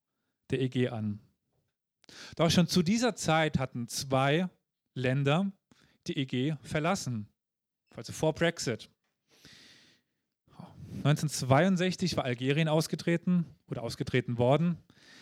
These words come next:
und neunzehnhundertfünfundachtzig aufgrund eines, einer Volksabstimmung Grönland. Also beide zu dieser Zeit, weil sie mehr oder weniger unabhängig von ihren,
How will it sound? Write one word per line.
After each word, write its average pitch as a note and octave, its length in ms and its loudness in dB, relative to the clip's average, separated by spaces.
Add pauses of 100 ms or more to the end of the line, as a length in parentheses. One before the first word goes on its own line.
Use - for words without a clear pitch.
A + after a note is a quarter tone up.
(300)
und D#3+ 120 4
neunzehnhundertfünfundachtzig D3+ 960 2
aufgrund C3+ 300 -2
eines, C3 380 -8
einer C#3 140 -8
Volksabstimmung - 1040 -2
Grönland. A#2 600 2 (1400)
Also - 140 -6
beide D3+ 300 0
zu E3 80 0
dieser D3+ 220 2
Zeit, D3+ 500 2 (100)
weil C#3 140 2
sie C3 100 2
mehr C#3 160 4
oder C3+ 180 4
weniger C3+ 360 2
unabhängig C3+ 500 0 (140)
von C#3+ 160 -6
ihren, B2+ 340 -2